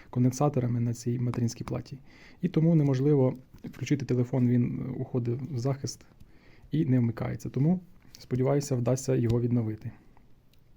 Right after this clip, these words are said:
Тому подальший розвиток подій і успіхи в наступних слайдах. Ось перша частина розборки. Ми відокремили материнську плату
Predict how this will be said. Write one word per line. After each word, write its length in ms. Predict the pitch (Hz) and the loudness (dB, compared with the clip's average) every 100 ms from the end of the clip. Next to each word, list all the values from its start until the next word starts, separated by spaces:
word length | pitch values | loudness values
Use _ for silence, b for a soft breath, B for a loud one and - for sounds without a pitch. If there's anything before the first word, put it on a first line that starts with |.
| - - | -20 -4
Тому 240 | 127 156 - B B - | -2 -2 -8 B B -8
подальший 400 | 127 139 135 131 | -2 0 0 -2
розвиток 320 | 127 - 135 | -2 -4 -4
подій 420 | 131 127 160 160 - | -4 0 0 -2 -6
і 280 | 131 120 - | -2 0 -2
успіхи 540 | 139 139 - 131 139 135 - - - b b b - | -4 -4 -6 -4 -4 -4 -14 -20 -20 b b b -6
в 40 | |
наступних 400 | 127 - 131 135 | -4 -4 -6 -8
слайдах. 380 | - 117 120 - - _ _ _ _ _ _ _ _ - _ _ - b b b b b b b - | -6 -6 -8 -14 -20 _ _ _ _ _ _ _ _ -20 _ _ -20 b b b b b b b 0
Ось 240 | 156 - | 0 0
перша 320 | - 147 - | 0 0 0
частина 580 | 131 127 - 143 156 170 - - - | -2 -4 0 2 2 2 -2 -20 -8
розборки. 640 | 143 139 135 147 147 156 - B B - - | -4 -2 0 -2 0 -2 -2 B B -14 -2
Ми 220 | 135 123 | 0 2
відокремили 920 | 123 127 - 135 131 139 127 117 117 | 2 -2 -2 -4 0 2 4 4 0
материнську 540 | 123 123 123 113 - | -2 -2 -2 -2 -6
плату 400 | - 135 147 156 | -4 -2 -2 -4